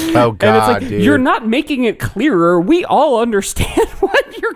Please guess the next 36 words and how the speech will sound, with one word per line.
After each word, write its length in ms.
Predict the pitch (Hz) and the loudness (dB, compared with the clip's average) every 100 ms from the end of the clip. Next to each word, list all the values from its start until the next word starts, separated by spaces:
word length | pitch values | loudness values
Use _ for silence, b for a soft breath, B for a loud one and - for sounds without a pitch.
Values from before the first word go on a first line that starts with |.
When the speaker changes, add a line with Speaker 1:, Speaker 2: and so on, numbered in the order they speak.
| - | -4
Speaker 1:
going 420 | 208 294 208 226 | -2 -2 -4 -10
for." 460 | - 180 - 117 | -10 -10 -6 -4
Speaker 2:
I 280 | 117 151 190 | 0 2 0
don't, 440 | 143 98 135 143 131 | -2 -4 -2 -2 -2
so 120 | 127 | -2
I'm, 160 | 123 | 0
like, 140 | 143 147 | -2 -2
applying 400 | 123 123 117 113 | -4 -2 -2 -2
for 140 | 123 | -4
jobs 420 | 98 101 95 92 | -2 0 0 -2
right 160 | 110 110 | -2 0
now 320 | 110 113 113 | 0 2 2
Speaker 1:
Uh-huh. 260 | 110 196 101 | 2 0 0
Speaker 2:
because 180 | 113 107 | 0 0
I'm, 140 | 107 | 0
like, 180 | 107 98 | -2 -4
trying 340 | - 107 107 | -2 -2 -2
to 100 | 107 | -2
maybe 320 | 101 101 101 | -2 0 0
get 180 | 101 107 | 0 0
back 220 | 98 98 | 0 -2
into 180 | 98 104 | -2 -2
an 60 | 101 | 0
office 320 | 98 95 98 | -2 -2 -2
setting 240 | 104 98 | -2 -2
so 100 | - | -2
I 20 | 101 | -2
can 100 | 98 | -2
have 140 | 92 | -2
full-time 400 | 104 101 104 101 | -2 0 0 0
hours 280 | 95 95 92 | 2 0 -2
and 100 | 90 | -4
benefits 400 | 92 90 110 - | -2 -2 -2 -2
and 100 | 107 | -4
shit. 300 | 123 123 127 | 0 0 2
Speaker 1:
Uh-huh. 440 | 180 180 165 165 | -2 -2 -2 -2